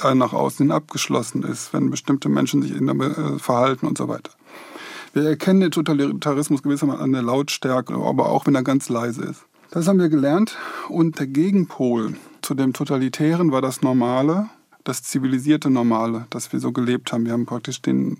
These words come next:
Alltag der Bundesrepublik verteidigt gegen so Anwandlungen von, von diesem Unheil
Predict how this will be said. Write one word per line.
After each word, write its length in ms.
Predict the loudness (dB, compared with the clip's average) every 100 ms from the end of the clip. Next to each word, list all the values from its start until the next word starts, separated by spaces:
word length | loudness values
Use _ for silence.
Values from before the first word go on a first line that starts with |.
| -6
Alltag 420 | 0 0 0 -2
der 80 | -2
Bundesrepublik 520 | 0 2 2 -2 -2 -4
verteidigt 720 | -6 -4 -2 0 0 -4 -4
gegen 440 | -2 0 0 -2 -8 -2 0 0
so 100 | -2
Anwandlungen 880 | 2 2 4 2 0 0 -2 0 -2
von, 480 | -2 0 2 0 -4 -10
von 500 | -4 0 0 -2 -4
diesem 260 | -4 -2
Unheil 400 | 0 -2 -2 -4